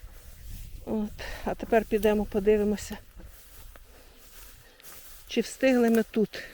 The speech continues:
чеб-, за чебрецем, чи також вже його немає тут. Подивіться, як гарно розквітає дикий часник.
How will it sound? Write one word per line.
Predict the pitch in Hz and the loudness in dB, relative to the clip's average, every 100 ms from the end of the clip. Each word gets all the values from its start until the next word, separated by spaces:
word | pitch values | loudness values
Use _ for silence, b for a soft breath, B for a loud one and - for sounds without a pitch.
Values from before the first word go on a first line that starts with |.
| B B B | B B B
чеб-, | - 190 - 190 | -8 -6 -6 -2
за | 202 | -2
чебрецем, | - - 208 175 180 - 214 175 175 - B B B B B B - | -2 -2 0 2 0 0 0 0 -2 -8 B B B B B B -6
чи | 220 | -2
також | 202 202 - 190 | -2 -2 0 0
вже | 185 190 | 0 -2
його | 190 180 196 | -2 -2 -2
немає | 180 185 180 175 | -2 -2 -4 -6
тут. | - 190 - - - B B B B B B - | -10 -12 -14 -18 -20 B B B B B B -4
Подивіться, | 220 220 214 185 - 202 | 4 6 6 4 0 2
як | 196 190 | 2 2
гарно | 190 196 185 180 185 | 2 4 4 2 0
розквітає | 190 - - - 208 202 - 190 185 185 - B B - - - - B B B B B B B B - | -2 -4 -12 -12 -2 -2 0 2 2 2 -4 B B -18 -18 -18 -18 B B B B B B B B -8
дикий | 226 202 196 190 | 6 8 10 8
часник. | 185 202 196 - 202 190 - | 2 0 -2 0 2 0 -4